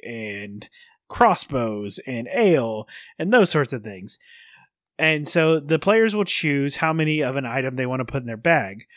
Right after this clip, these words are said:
So perhaps you would, you have three chickens in your hand. You could take those three chickens, put 'em in the bag, and,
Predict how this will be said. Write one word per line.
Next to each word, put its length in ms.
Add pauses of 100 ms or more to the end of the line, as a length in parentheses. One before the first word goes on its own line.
(200)
So 340
perhaps 560
you 220
would, 260 (100)
you 200
have 360 (200)
three 200
chickens 420
in 80
your 100
hand. 380 (260)
You 160
could 140
take 260
those 180
three 240
chickens, 440
put 160
'em 100
in 80
the 60
bag, 420
and, 180